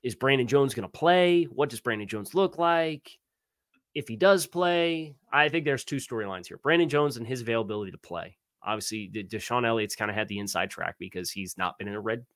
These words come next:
non-contact jersey for the first three weeks of training camp, like Brandon Jones was until earlier this week. But that jersey came off.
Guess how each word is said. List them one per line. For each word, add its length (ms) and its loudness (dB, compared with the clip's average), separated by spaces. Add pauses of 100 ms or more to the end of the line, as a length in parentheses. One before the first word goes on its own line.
(140)
non-contact 600 -2
jersey 240 -8
for 140 -12
the 80 -8
first 300 -8 (500)
three 160 -6
weeks 200 -2
of 60 -6
training 260 4
camp, 220 -8
like 160 -6
Brandon 260 0
Jones 280 2
was 160 -2
until 260 -2
earlier 300 2
this 180 -4
week. 320 -2 (580)
But 80 -2
that 140 10
jersey 240 10
came 240 6
off. 420 4